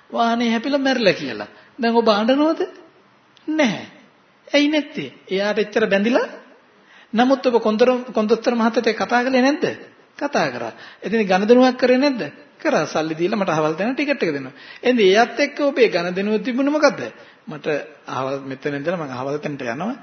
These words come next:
එතෙන්ට අදාළ ටිකට් එක ගන්න ඔච්චරයි." අන්න ඉතින් එයත් එක්ක hina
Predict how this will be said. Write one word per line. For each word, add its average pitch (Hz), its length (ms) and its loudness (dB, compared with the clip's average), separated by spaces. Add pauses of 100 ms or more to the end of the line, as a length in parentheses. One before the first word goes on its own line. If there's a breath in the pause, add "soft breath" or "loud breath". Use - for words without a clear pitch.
(180 loud breath)
එතෙන්ට 139 340 -8
අදාළ 127 300 -6
ටිකට් 294 340 -8
එක 240 120 -6
ගන්න 160 220 -6
ඔච්චරයි." 175 560 -2 (500)
අන්න 311 160 0
ඉතින් 220 220 0
එයත් 226 240 4
එක්ක 240 240 -4
hina 175 240 -2